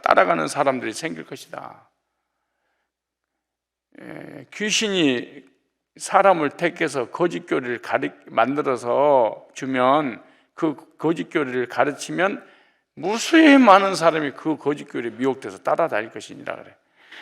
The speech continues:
그런 교사들은 양심이 완전히 마비되어 화인 맞았다고 하잖아요. 천연스럽게 거짓말, 거짓말이 아닌 것처럼 너무너무 자연스럽게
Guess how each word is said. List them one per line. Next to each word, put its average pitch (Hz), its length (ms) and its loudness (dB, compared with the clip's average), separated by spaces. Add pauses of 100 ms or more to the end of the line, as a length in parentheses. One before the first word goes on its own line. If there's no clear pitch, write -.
그런 226 380 4
교사들은 127 1000 2
양심이 139 440 0
완전히 147 480 0
마비되어 117 600 0
화인 202 280 -6
맞았다고 139 380 -4
하잖아요. 107 340 -8 (600)
천연스럽게 185 1120 -4
거짓말, 160 520 -4 (400)
거짓말이 180 800 -2
아닌 160 400 -4
것처럼 143 440 -8
너무너무 226 600 -8
자연스럽게 156 920 -10